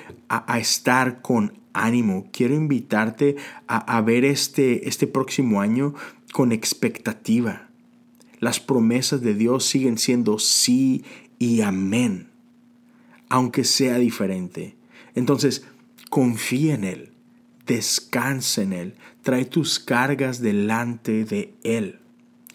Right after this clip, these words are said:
Si todavía necesitas replantearte cosas, si, si has seguido pasando este dos mil veinte más o menos como que e-, en,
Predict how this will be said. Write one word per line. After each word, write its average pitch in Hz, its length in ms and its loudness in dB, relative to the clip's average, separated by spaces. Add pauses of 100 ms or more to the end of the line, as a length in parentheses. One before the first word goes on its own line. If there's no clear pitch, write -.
(760)
Si - 160 -2
todavía 156 400 4
necesitas 123 680 0
replantearte 110 800 -2
cosas, 110 340 -2
si, 107 280 2 (260)
si 117 320 0
has 131 240 0
seguido 131 640 0
pasando 123 380 -2
este 120 180 -4
dos 113 260 -2
mil 117 220 -2
veinte 113 500 -2 (300)
más 123 260 -2
o 131 60 0
menos 113 320 0
como 107 240 0
que - 280 -4
e-, 113 160 -4
en, 107 600 2